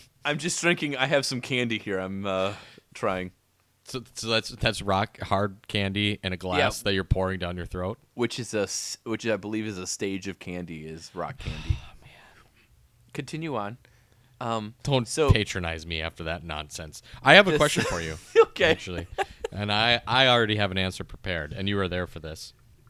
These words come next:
Speaker 2: So that, do you, would you, would you call that bet that that old gentleman made ill-advised?
Speaker 1: I absolutely would. I don't think it's <laughs> ever a good idea to just put property on the line in a, in gambling. Nonetheless, seven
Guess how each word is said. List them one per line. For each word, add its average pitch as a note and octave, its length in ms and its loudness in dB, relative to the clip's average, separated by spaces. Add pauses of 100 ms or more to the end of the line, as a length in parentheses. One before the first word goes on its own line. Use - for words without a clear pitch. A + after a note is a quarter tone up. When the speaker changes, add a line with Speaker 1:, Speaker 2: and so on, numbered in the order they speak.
(640)
Speaker 2:
So C3 180 2
that, E3+ 320 6
do D3+ 80 -2
you, F3 80 0
would C#4+ 180 4
you, E4+ 180 4 (360)
would B2+ 160 -2
you E3+ 80 -4
call E3 240 4
that D3 240 0
bet B2+ 280 0
that A2 140 -8
that G#2+ 160 -2
old G#2+ 280 -2 (180)
gentleman A2 380 -4
made G2 380 -4
ill-advised? F2 720 -8 (240)
Speaker 1:
I F#2 240 -6
absolutely F2+ 880 -6
would. D#2+ 320 -10
I A#2 100 0
don't D#3+ 180 0
think D3+ 140 -4
it's - 300 -4
<laughs> - 60 -2
ever - 260 2
a C#3+ 60 2
good B2+ 200 0
idea A#2 360 2
to G#2 100 -8
just G2+ 360 -12 (500)
put C#3 300 -4 (280)
property A#2+ 560 0 (320)
on G#2 140 -2
the G2 100 -2
line F#2+ 420 -2 (120)
in G#2 120 -4
a, F#2+ 120 -6 (140)
in F#2+ 180 -6
gambling. F#2 520 -6 (400)
Nonetheless, C#3+ 480 2
seven B2 720 -6